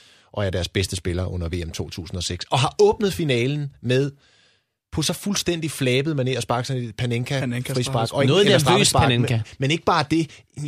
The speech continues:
Speaker 1: Ja, men jo bare et, hvor man trækker den til ekstremer, man Panenkaer den op i undersiden og overlægger ned lige inden for stregen. Og jubler og peger ud mod linedommeren, eller hvad han gjorde, fordi selvfølgelig var den inde.
Speaker 2: Ja.
Speaker 1: Men, men, men, men spiller jo med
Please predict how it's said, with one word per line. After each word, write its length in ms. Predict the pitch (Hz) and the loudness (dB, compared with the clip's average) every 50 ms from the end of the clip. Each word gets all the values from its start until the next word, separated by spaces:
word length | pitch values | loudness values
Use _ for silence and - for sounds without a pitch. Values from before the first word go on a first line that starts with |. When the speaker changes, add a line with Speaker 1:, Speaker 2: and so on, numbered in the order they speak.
| 139 127 120 - - - | -8 -10 -10 -6 -2 -2
Speaker 1:
Ja, 60 | 180 | 0
men 180 | 180 165 143 127 | 0 0 -2 -2
jo 80 | 117 107 | -2 -2
bare 400 | - - 90 110 139 131 123 120 | -2 -2 -2 -2 0 0 0 -2
et, 60 | 120 | 0
hvor 120 | 139 139 | 0 -2
man 140 | 127 123 110 | -2 -2 -2
trækker 280 | - - 117 120 143 147 | -2 -2 -2 0 0 0
den 60 | 139 | 0
til 100 | - 135 | 0 0
ekstremer, 380 | 120 104 - - 127 135 139 131 | -2 -2 -2 -2 -2 -2 0 -2
man 160 | 120 113 107 | -2 -2 -2
Panenkaer 460 | - 120 113 117 127 139 143 143 131 | -2 -2 0 0 0 2 2 0 0
den 120 | - 151 - - - | 0 -2 -4 -2 0
op 160 | 165 165 160 | 0 0 2
i 60 | 170 | 2
undersiden 380 | 147 127 135 143 135 - 143 131 | 2 2 2 0 0 0 2 2
og 60 | 123 110 | 2 4
overlægger 400 | 113 127 139 131 123 117 120 117 | 4 4 4 2 2 2 2 0
ned 320 | 123 127 147 170 165 - - _ _ | 0 0 0 0 0 -2 -6 _ _
lige 200 | 156 151 156 165 | -4 -2 -2 0
inden 140 | 147 139 135 | 0 0 -2
for 80 | 143 131 | -2 -2
stregen. 400 | - - 113 98 90 120 131 - - - - _ _ _ _ - - - _ _ - | -2 -4 -4 -4 -4 -6 -8 -8 -12 -20 -20 _ _ _ _ -20 -20 -20 _ _ -4
Og 100 | - 113 | 0 2
jubler 400 | 117 135 139 - 147 135 131 - _ _ _ _ - | 2 2 2 0 0 -2 -2 -4 _ _ _ _ -4
og 160 | 117 104 - - - - - - - _ | -4 -4 -4 -8 -18 -20 -20 -20 -20 _
peger 240 | - 120 107 131 139 | -4 0 0 2 2
ud 120 | 139 135 127 | 2 0 0
mod 140 | 127 127 | -2 -2
linedommeren, 460 | 117 120 127 139 135 123 107 117 110 110 | -2 -2 0 0 0 0 0 0 -2 -2
eller 120 | 104 104 | -2 -2
hvad 100 | 104 107 | -2 -2
han 120 | 117 123 | -2 -2
gjorde, 180 | 110 120 113 117 | -2 -2 -2 -2
fordi 160 | 107 107 107 98 | -2 -4 -4 -4
selvfølgelig 240 | 104 101 117 131 | -2 -2 0 0
var 60 | 131 123 | 2 2
den 120 | 120 120 | 2 2
inde. 260 | 117 120 143 165 160 - - - | 2 2 0 0 -2 -6 -8 -6
Speaker 2:
Ja. 120 | 139 123 117 - | -6 -6 -4 -2
Speaker 1:
Men, 200 | 131 127 127 127 101 127 | 0 0 0 0 -2 -2
men, 360 | 127 120 117 113 110 98 110 | 0 0 0 0 -2 -4 -4
men, 380 | 113 110 107 110 107 - - | -4 -4 -4 -4 -6 -8 -8
men 160 | 107 104 98 98 | -8 -6 -6 -6
spiller 300 | - - 131 127 135 135 | -4 -2 0 2 2 4
jo 200 | 135 127 123 117 | 4 2 2 2
med 360 | 113 113 110 107 107 104 | 2 2 2 4 2 2